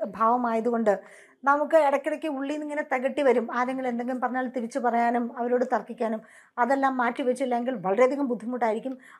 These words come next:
അതിനാൽ അവയെല്ലാം മാറ്റി വെച്ച് ഒരു നല്ല കുട്ടിയായിട്ട് മുന്നോട്ട് പോകാൻ നിങ്ങൾക്ക് naturally ഒരു തർക്കിക്കുന്നൊരു സ്വഭാവമുണ്ട്. കാരണം ഒരു പെർഫെക്ഷനിസ്റ്റ് ആയതുകൊണ്ട് ഇത് പോരാ, അത് പോരാ എന്നുള്ളൊരു, ഒരു,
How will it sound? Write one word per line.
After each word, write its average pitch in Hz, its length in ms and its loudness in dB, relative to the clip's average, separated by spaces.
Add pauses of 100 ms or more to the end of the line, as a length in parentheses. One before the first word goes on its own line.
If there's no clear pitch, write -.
അതിനാൽ 262 400 0
അവയെല്ലാം 262 440 2
മാറ്റി 240 260 -2
വെച്ച് 254 180 -2
ഒരു 240 80 -2
നല്ല 247 300 0
കുട്ടിയായിട്ട് 233 600 0 (120)
മുന്നോട്ട് 233 340 0
പോകാൻ 240 320 0
നിങ്ങൾക്ക് 277 340 -4
naturally 277 520 -2
ഒരു 285 320 0 (380)
തർക്കിക്കുന്നൊരു 294 480 2
സ്വഭാവമുണ്ട്. 262 800 0
കാരണം 262 280 -2
ഒരു 285 80 -2
പെർഫെക്ഷനിസ്റ്റ് 285 760 -2
ആയതുകൊണ്ട് 262 520 2 (320)
ഇത് 247 220 0
പോരാ, 240 320 4
അത് 254 260 -2
പോരാ 254 460 0
എന്നുള്ളൊരു, 302 360 0
ഒരു, 285 440 -2